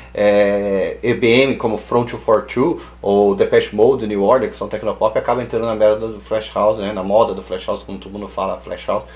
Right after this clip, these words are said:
mas na verdade não é. É, é que a, a ideia, as pessoas tentam associar a ideia que tudo que tocava nas pistas entre oitenta e sete e oitenta e nove é considerado Flash House.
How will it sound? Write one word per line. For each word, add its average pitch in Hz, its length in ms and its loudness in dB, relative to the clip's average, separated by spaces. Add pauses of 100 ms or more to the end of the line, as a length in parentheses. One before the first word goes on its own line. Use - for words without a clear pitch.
(220)
mas 139 100 -8
na 123 60 4
verdade 110 180 6
não 175 160 2
é. - 180 0 (460)
É, 101 360 0
é 98 40 -4
que 123 100 2
a, 120 200 4
a 117 100 0
ideia, 107 460 2 (460)
as - 80 -8
pessoas 101 420 -6
tentam 131 320 0
associar 107 360 -2
a - 20 -2
ideia 113 120 2
que 135 100 -10
tudo 208 260 -2
que - 80 -12
tocava 131 360 2
nas 117 160 -4
pistas 98 380 -10
entre 98 240 -4
oitenta 110 300 -6
e - 40 -8
sete 92 280 -2
e - 40 -16
oitenta 95 280 -10
e - 20 -6
nove 110 320 -4 (380)
é 101 120 -4
considerado 104 320 -2
Flash 107 200 -4
House. 82 180 -6